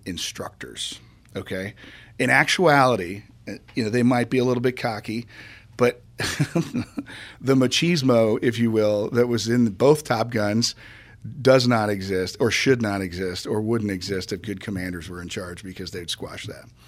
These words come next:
What we, what we try and do up at Top Gun, when guy goes to Top Gun, is we take him or her and take them from where they are to where they need to be as an instructor.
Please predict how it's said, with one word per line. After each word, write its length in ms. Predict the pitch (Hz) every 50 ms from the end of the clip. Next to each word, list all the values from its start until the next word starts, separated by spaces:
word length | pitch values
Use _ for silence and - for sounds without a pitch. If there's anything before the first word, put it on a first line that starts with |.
| - - - - - - - - - - - -
What 180 | 120 123 123
we, 240 | 139 160 170 170 165
what 240 | 160 - 139 127 135
we 140 | 139 147 139
try 240 | - 147 139 139
and 100 | 135 123
do 160 | 117 127 123 117
up 100 | 110 120
at 100 | 113 -
Top 260 | - 113 101 98 -
Gun, 180 | 110 107 104
when 140 | 104 101 101
guy 180 | 98 107 107 110
goes 240 | 107 117 110 104 -
to 80 | -
Top 300 | - - 101 98 95 -
Gun, 260 | 98 95 92 90 95 - - - - - - - - - -
is 140 | 110 117 113
we 100 | 123 127
take 300 | 123 - 131 123 120 -
him 440 | 131 123 117 117 113 113 113 123 - _ _ - - - - - -
or 180 | 135 117 113
her 440 | 95 117 113 104 98 98 104 113 - - - - - - - - _ _ _ -
and 400 | 110 110 110 107 101 101 117 - - _ _ _ _ - - -
take 220 | - 135 120 120
them 140 | - 127 117
from 160 | - - 117
where 180 | 104 113 113 117
they 160 | 117 110 104
are 180 | 101 101 101 98
to 80 | 101
where 180 | 98 95 95 95
they 140 | 92 90 90
need 200 | 95 95 92 90
to 60 | 87
be 160 | 85 92 90
as 160 | 87 85 80
an 60 | 85
instructor. 800 | 82 78 76 - - - - 101 98 - - - - - -